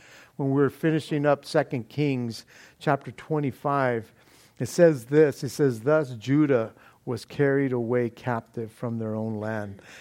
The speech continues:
And I remember thinking, "Man, what a sad commentary, what a sad statement." God had promised them everything,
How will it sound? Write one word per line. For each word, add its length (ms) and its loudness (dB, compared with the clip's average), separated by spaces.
And 100 -2
I 40 2
remember 440 0
thinking, 420 -4
"Man, 160 -4
what 120 -4
a 40 -4
sad 400 -10
commentary, 580 -10
what 220 -8
a 40 -4
sad 480 -8
statement." 600 -6
God 220 -6
had 180 -6
promised 420 -8
them 140 -6
everything, 640 -6